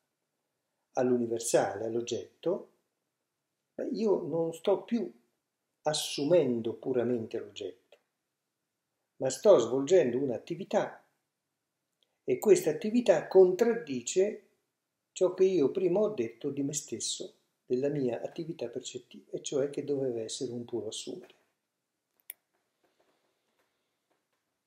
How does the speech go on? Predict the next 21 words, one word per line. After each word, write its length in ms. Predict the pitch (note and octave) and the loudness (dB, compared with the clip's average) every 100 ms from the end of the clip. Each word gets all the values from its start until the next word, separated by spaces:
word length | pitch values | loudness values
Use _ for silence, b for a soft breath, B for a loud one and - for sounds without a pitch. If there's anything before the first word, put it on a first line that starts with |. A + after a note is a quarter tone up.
| _ _ _ _ _ _ _ _ | _ _ _ _ _ _ _ _
Se 300 | - - A#2+ | 0 4 8
ora, 400 | F#3 B2+ - - | 10 10 2 -4
come 240 | C#3 B2 | -4 -2
si 180 | A2+ B2+ | -4 -4
deve, 340 | C#3 C3 - | 2 4 2
si 160 | - C#3 | -4 -6
considera 540 | A#2+ A2 - E3+ A#2 | -6 -6 -4 -2 -2
il 120 | G#2 - | -2 -6
comportamento 800 | A2+ A2 A2+ - C3+ D3+ B2 G#2+ | -8 -6 -10 -4 -2 -2 -4 -10
della 220 | G2+ A2 | -8 -6
coscienza, 800 | F#3 F3 A3+ A3+ G#3+ G3+ G#3 - _ _ _ _ _ | -6 -2 2 2 2 -2 -4 -8 _ _ _ _ _
si 240 | - - | -10 -8
vedrà 400 | A2+ A#2+ D3+ C#3+ | -4 0 2 2
che 140 | - D3+ | 0 -4
esso 260 | B2+ - | -4 -2
è 60 | A2+ | -2
così 240 | - B2+ F#3+ | -2 -4 -4
costituito, 680 | E3+ - C3 B2 G2 - - _ _ _ _ _ _ | -4 -4 -8 -6 -8 -12 -20 _ _ _ _ _ _
che 100 | - | -16
la 100 | - | -16
coscienza 720 | - B2 - F#3+ C3 - - | -8 -4 6 6 6 0 -8